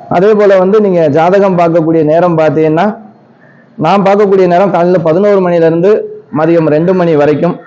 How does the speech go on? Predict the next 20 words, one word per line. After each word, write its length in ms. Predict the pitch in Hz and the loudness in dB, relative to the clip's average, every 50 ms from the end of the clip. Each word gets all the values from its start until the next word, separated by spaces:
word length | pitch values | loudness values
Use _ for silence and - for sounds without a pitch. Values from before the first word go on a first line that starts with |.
| - - - - | -20 -20 -16 -10
ஆன்லைன் 380 | - 147 160 175 175 170 165 151 | -6 -4 -2 -2 -2 -2 -2 0
ஜாதகம். 460 | 135 147 143 139 143 127 139 123 - - - - _ _ _ _ _ _ _ _ - | 0 0 0 2 0 0 -2 -4 -8 -12 -20 -20 _ _ _ _ _ _ _ _ -8
நீங்க 480 | - 170 185 226 262 254 240 208 180 | -4 -2 0 0 0 2 2 0 2
அனுப்பணும் 380 | 196 214 214 220 220 208 190 170 156 | 0 0 0 0 0 0 0 0 0
அப்படின்னா, 500 | 147 160 160 156 165 202 220 220 - - - - - - - - - - - - _ _ | 0 0 0 0 -2 -2 -4 -4 -8 -12 -18 -20 -20 -20 -20 -20 -20 -20 -20 -20 _ _
அதற்கு 400 | - 175 185 226 220 202 - 202 | -4 -2 0 0 0 0 0 -2
மேலாக, 680 | 170 170 185 208 220 214 208 202 170 175 180 - - - - | 0 0 0 2 2 2 2 2 2 0 -2 -2 -6 -8 -4
அதாவது 340 | 160 170 185 185 185 190 185 165 160 151 151 147 139 135 135 151 | -2 0 0 2 2 2 2 2 2 0 2 2 0 0 0 0
இரவு 280 | 170 196 214 208 196 | 0 2 2 2 2
நேரங்கள்ல 420 | 190 185 175 175 175 165 160 156 139 | 2 2 2 2 2 2 2 2 2
கூட 140 | 175 202 226 | 0 0 0
நீங்க 180 | 208 196 170 | 0 0 0
அனுப்பி 240 | 151 156 160 151 160 | 0 0 0 -2 -2
விட்டுருங்க. 240 | 160 160 160 156 139 | -2 0 0 -2 -2
காலையில 340 | 156 151 160 170 175 180 180 | -2 0 0 2 2 2 2
ஒரு 120 | 165 147 | 0 0
பத்து 440 | 131 147 143 151 - 220 202 190 175 | -2 -2 -4 -2 -2 -2 -2 0 0
மணிக்குள்ள 460 | 180 185 175 185 190 190 190 214 247 | 0 -2 -2 -2 -2 0 0 0 0
நீங்க 240 | 220 202 170 151 143 | 0 0 0 -2 0
ஜாதகத்தை 580 | 127 147 147 156 160 160 151 147 131 175 190 | 0 0 0 0 0 0 0 0 0 0 -2